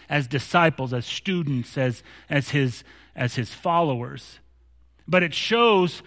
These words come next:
that when somebody places even just the little amount of faith into Jesus, he responds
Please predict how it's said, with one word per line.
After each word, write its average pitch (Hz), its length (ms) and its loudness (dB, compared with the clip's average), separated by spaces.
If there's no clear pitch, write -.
that 190 300 6
when 180 320 4
somebody 220 960 6
places 208 580 2
even 233 260 4
just 202 300 0
the 202 100 4
little 254 380 6
amount 226 340 4
of 185 80 -2
faith 247 540 4
into 175 180 -2
Jesus, 180 680 0
he 233 140 4
responds 208 1040 4